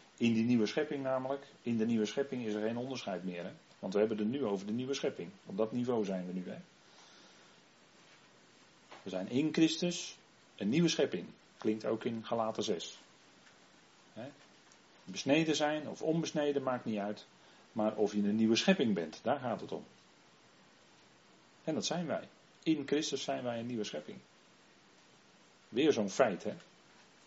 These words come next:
Nog slaaf, nog vrije.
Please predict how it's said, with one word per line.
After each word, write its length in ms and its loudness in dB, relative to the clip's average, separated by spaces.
Nog 300 6
slaaf, 380 6
nog 180 6
vrije. 380 6